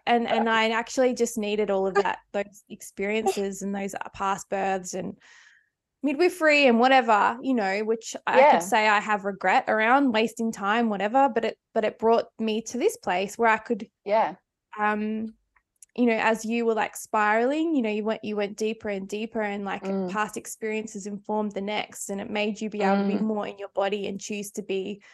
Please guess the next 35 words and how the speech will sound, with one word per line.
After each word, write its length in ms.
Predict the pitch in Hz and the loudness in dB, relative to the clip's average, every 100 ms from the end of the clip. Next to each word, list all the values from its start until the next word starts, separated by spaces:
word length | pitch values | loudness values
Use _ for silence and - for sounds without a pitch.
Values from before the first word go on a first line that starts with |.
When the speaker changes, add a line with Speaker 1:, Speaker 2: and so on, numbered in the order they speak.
| _ _ _ - | _ _ _ -6
Speaker 1:
um, 640 | 190 190 202 240 247 233 - _ _ _ _ _ _ _ | -2 -2 -4 -10 -10 -12 -14 _ _ _ _ _ _ _
you 160 | 240 208 | -2 0
know, 180 | 208 | 2
lean 240 | 220 208 208 | 0 0 0
in 220 | 320 240 | 0 0
a 80 | 196 | 0
little 180 | 214 220 | -2 -2
bit 180 | - | -4
deeper. 320 | - 247 254 196 | -4 -4 -4 2
It 60 | |
Speaker 2:
Yeah. 220 | 320 370 208 | 4 4 2
Speaker 1:
was, 160 | 214 | -4
it's 160 | 233 - | -10 0
Speaker 2:
And 80 | 254 | 4
Speaker 1:
like 80 | 269 | 4
Speaker 2:
that's 180 | - - | 4 0
why, 200 | 269 247 | 2 2
like, 240 | 226 208 220 | 2 2 4
even 260 | 233 240 | 6 6
in 120 | 214 | 6
the 80 | 196 | 4
chaos 540 | - 185 190 208 196 175 | 4 4 8 8 6 2
of 180 | 165 - | -2 -4
sort 440 | - - - - | -12 -6 -2 -2
of, 120 | 196 - | -2 -8
sort 300 | - 208 180 | 0 4 4
of 80 | 175 | 2
semi-chaos 880 | 180 175 156 - 165 175 - 160 151 | 0 2 2 4 6 6 6 2 -6
of 100 | - | -6
Miku, 560 | 156 170 - 147 135 - _ _ _ _ _ _ _ | -4 -4 -2 0 0 -2 _ _ _ _ _ _ _
part 240 | 165 165 160 | 4 6 4
of 120 | - | 0
Miku's 420 | 160 - 156 147 | -6 -2 -2 2
labour, 300 | 143 151 127 - 226 | 4 6 6 4 2
Speaker 1:
Mm. 420 | 220 214 208 208 | -2 -10 -18 -20